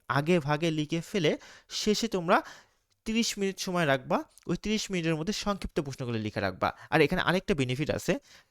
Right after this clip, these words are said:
টিচার যখন, তুমি যদি সর্বপ্রথম সংক্ষিপ্ত প্রশ্ন লিখো, টিচার যখন দেখবে যে তোমার সংক্ষিপ্ত প্রশ্ন ভাই দুই একটা করে ভুল হইছে,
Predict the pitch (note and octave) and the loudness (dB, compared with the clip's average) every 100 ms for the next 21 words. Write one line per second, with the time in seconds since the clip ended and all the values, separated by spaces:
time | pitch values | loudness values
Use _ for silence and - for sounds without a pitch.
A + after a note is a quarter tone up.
0 | _ - G#3 D4 C#4 B3 - E3 C#4+ _ | _ -2 0 0 2 2 2 0 -2 _
1 | D#3 E3 F#3+ G3 F#3 F#3 G3 G3+ F3 E3 | -4 -2 -2 -2 0 0 -2 -2 -2 -2
2 | - - G3+ F#3 A#2 G2+ - A#3+ - - | -2 -2 0 -2 -2 -4 -4 -6 -8 -20
3 | - G3 G3+ G#3 G#3 A3 D#3 C#3+ D3+ - | -2 0 2 4 2 2 2 4 4 4
4 | - - D#3+ F3 F3+ F#3 E3+ F#3+ G3+ F#3 | -2 -6 0 2 2 0 -4 -4 -4 -4
5 | F#3 F#3 F#3+ D3 E3+ D#3+ E3 E3 D3+ B2+ | -4 0 0 2 0 0 -2 -2 -2 2
6 | E3 C3+ G#2+ | 4 4 2